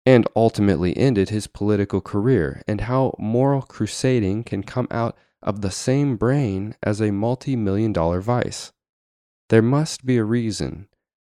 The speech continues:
and psychoanalysts would argue that the reason lies somewhere in the structure and dynamics of personality. The trick is to find it. From a psychoanalytic perspective, all seeming contradictions of mind and behavior can be resolved,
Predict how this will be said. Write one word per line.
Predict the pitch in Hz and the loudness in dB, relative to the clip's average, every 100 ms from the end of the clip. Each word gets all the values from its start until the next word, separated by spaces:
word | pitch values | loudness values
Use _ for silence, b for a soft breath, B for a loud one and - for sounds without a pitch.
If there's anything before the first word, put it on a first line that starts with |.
| _ | _
and | 113 110 | 2 2
psychoanalysts | - 135 143 - 139 123 - 110 123 101 104 113 - - - | 2 4 4 6 4 4 0 0 2 4 2 0 -8 -12 0
would | 110 | 2
argue | - 110 117 104 107 | 4 4 2 2 2
that | 107 107 - | 2 0 2
the | |
reason | 107 127 123 117 | 4 2 2 0
lies | 110 107 | 0 -2
somewhere | - 123 127 120 120 | -2 -2 0 0 0
in | - 104 | -2 -2
the | |
structure | 101 - 123 120 - 101 | -2 -2 -2 -2 -2 0
and | 90 95 | 0 0
dynamics | 95 95 110 104 90 - | 0 0 0 0 -2 -4
of | 92 - | -8 -6
personality. | - 92 - 85 78 - - - _ _ _ _ _ - | -4 -4 -2 -2 -2 -4 -8 -8 _ _ _ _ _ -12
The | |
trick | - - 131 - - _ _ _ | -6 0 0 -2 -16 _ _ _
is | 110 - | -6 -6
to | - | -8
find | - 92 78 | -6 -4 -4
it. | - - - _ _ _ _ _ | -8 -14 -20 _ _ _ _ _
From | 156 151 | 2 2
a | - | 0
psychoanalytic | - 165 185 165 139 - 123 123 113 117 104 - - | -2 -2 2 4 4 2 2 2 2 2 0 -4 -10
perspective, | 110 95 - 107 104 82 80 85 | -8 -6 -2 0 0 -2 -2 -2
all | - 123 143 143 | -4 0 0 -2
seeming | - - 131 139 135 131 - | -4 0 4 4 2 0 -6
contradictions | - 123 117 107 110 110 - - 87 95 107 - | -2 0 0 -2 0 -2 -6 -4 -2 -2 -6 -8
of | - 98 98 | -4 -2 0
mind | 101 110 120 117 | 0 2 0 0
and | 110 107 | -2 0
behavior | 104 104 110 95 98 | -2 -2 -2 -2 -4
can | - 104 98 | -4 -4 -2
be | 104 | -2
resolved, | 95 95 90 98 87 73 - | 0 -2 0 -2 0 -2 -8